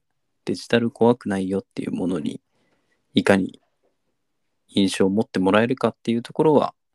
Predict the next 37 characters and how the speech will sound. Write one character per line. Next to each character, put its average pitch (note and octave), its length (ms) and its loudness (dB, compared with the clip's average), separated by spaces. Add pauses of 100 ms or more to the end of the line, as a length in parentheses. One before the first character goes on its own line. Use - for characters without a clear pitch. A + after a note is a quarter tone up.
ち - 80 -20
ょ - 20 -20
っ - 20 -20
と - 100 -20
進 - 200 -6
め F2+ 80 -4
て G2 120 -6
い F2+ 60 -4
か F#2 120 -6
な - 80 -6
い F#2 80 -6
と - 120 -20
い - 20 -14
け - 100 -6
な - 100 -4
い - 80 -8
と - 140 -14
こ - 100 2
ろ A2+ 100 8
で A2+ 100 4
は、 - 180 -6 (1000)
日 F#2+ 100 2
本 G#2 200 4
全 A2+ 240 2
体 B2 160 2
で A#2 60 4
あ A2 60 2
る - 80 -2
か - 100 -14
も - 80 -20
し - 120 -20
れ - 100 -20
な - 40 -20
い - 40 -20
で - 40 -20
す - 120 -20
ね。 - 160 -14